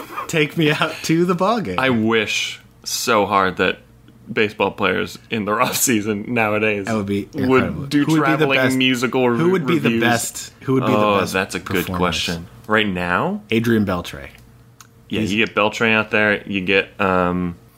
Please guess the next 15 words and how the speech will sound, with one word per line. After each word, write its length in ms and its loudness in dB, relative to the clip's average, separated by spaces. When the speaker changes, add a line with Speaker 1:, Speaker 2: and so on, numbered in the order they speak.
Speaker 1:
I 100 0
wanna 160 2
see 200 0
the 160 0
traveling 420 0
comedy 340 0
duo 380 -4
of, 320 -6
uh, 160 -2
Yasiel 480 -2
Puig 280 -2
and 120 -4
Madison 340 -4
Bumgarner. 680 -2
<laughs> 40 -20